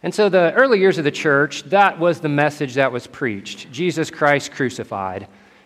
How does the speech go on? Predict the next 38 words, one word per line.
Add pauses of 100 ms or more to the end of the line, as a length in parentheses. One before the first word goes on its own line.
And
as
sinners
came
to
the
church,
they (120)
heard
the
gospel.
They
heard
about
Christ
crucified,
and
they
left
changed. (580)
And
for
saints
in
the
church, (120)
their
lives
were
transformed.
Th-,
their
Christian
growth, (380)
uh,
continued
to
blossom